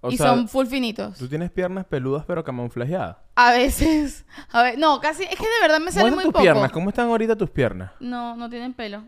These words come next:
Speaker 2: Pero mira, ves, aquí hay unos que están amarillitos y no se ven. ¿Tú los ves?
Speaker 1: Mm, no, aquí no los veo.
Speaker 2: Ok, bueno, no sé si ahí se ven.
Speaker 1: Ok, ok.
Speaker 2: Eh, pero, eh, no, en las piernas no lo he hecho. Debe doler mucho menos en las piernas que en otras zonas. En las axilas debe ser horrible.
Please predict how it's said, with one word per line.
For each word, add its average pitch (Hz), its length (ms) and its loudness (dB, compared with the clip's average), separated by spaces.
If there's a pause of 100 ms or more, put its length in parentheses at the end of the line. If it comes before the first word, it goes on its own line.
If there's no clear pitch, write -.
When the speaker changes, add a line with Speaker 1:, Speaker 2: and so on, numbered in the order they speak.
(120)
Speaker 2:
Pero 233 180 -8
mira, 240 180 -6
ves, 277 120 -8
aquí 269 160 -12
hay 254 80 -8
unos 302 280 -8 (100)
que - 80 -10
están 247 200 -8
amarillitos 262 440 -4
y 277 60 -2
no 233 120 -4
se 262 120 -8
ven. 214 280 -8 (120)
¿Tú 117 300 -4
los - 120 0
ves? 123 220 -2
Speaker 1:
Mm, 123 260 -6 (200)
no, 107 260 -6
aquí 107 180 -8
no 107 120 -6
los 120 160 -6
veo. 98 240 -8 (100)
Speaker 2:
Ok, 202 200 -8 (200)
bueno, 196 320 -12
no 190 100 -12
sé - 140 -18
si 220 100 -8
ahí 202 200 -4
se 202 140 -8
ven. 180 180 -10 (160)
Speaker 1:
Ok, 117 140 -8
ok. 110 80 -4
Speaker 2:
Eh, 240 500 0
pero, 240 920 4 (240)
eh, 240 220 0
no, 226 380 2 (160)
en 233 160 -2
las 226 120 -2
piernas 320 300 -4
no 254 120 0
lo 233 120 0
he 240 60 0
hecho. 226 240 -6
Debe 240 220 0
doler 240 280 2
mucho 254 300 -2
menos 262 260 0
en 240 80 -2
las 214 140 0
piernas 208 440 -4
que 220 80 -12
en 196 80 -10
otras 190 320 -8
zonas. - 420 -8
En 208 100 -4
las 208 120 -4
axilas 262 380 -8
debe 208 180 -2
ser 214 160 -10
horrible. 220 460 -6